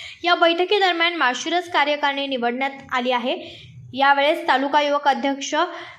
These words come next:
पदी खंडाळी गावचे नागेश खंडागळे, फादर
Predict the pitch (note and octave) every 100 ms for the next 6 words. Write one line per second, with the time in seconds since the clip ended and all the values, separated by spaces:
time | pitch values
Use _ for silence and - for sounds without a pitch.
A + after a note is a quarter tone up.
0 | - D4+ D#4 D#4+ F#3+ - - - E4 E4
1 | F4 F#4 G4+ F4 D#4 D#4+ D4+ D#4+ C4 C4
2 | B3+ C#4 D4+ - C4+ C4+ E4+ D#4+ G#3 C3+
3 | - - _ - E4 D#4